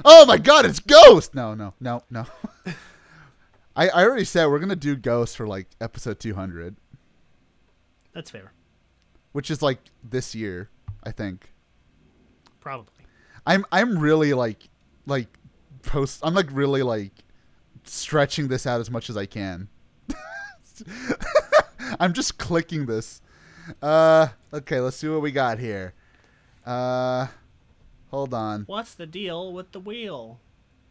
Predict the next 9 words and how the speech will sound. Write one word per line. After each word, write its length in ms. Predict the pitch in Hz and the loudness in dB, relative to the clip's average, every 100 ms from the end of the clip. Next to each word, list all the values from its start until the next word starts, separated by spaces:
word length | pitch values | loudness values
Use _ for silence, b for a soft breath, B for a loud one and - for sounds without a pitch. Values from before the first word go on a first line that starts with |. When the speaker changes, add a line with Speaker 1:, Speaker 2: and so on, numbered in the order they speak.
| _ _ _ _ _ - | _ _ _ _ _ -14
Speaker 1:
Is 140 | 139 | -10
this 200 | 180 185 - | -8 -10 -8
even 300 | 190 190 196 - | -8 -6 -8 -8
Speaker 2:
Bum, 80 | - | -8
Speaker 1:
fucking 280 | 180 208 143 | -8 -8 -12
Speaker 2:
bum, 60 | |
Speaker 1:
subbed? 760 | - - 135 135 101 165 160 - | -12 -14 -10 -8 -8 -12 -18 -20
Speaker 2:
bum, 200 | |
bum, 20 | 190 | -20